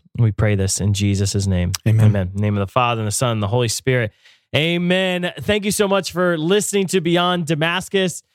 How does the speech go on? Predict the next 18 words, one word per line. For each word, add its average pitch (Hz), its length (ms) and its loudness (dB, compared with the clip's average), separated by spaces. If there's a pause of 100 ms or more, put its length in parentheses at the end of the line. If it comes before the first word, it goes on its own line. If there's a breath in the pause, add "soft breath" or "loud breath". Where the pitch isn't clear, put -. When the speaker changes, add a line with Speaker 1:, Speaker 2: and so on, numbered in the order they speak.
(160)
Speaker 1:
the 170 80 4
show 190 260 4
where 180 260 2
encounter 165 840 0
meets 156 360 0
mission. 143 640 0
My 139 220 0
prayer 165 380 0
for 147 200 -2
you 185 500 4 (100)
and 147 200 0
for 139 220 -6
us 165 260 0
here 147 340 2 (300 soft breath)
at 170 240 -2
this 160 200 2
table 147 360 2
is, 131 140 -2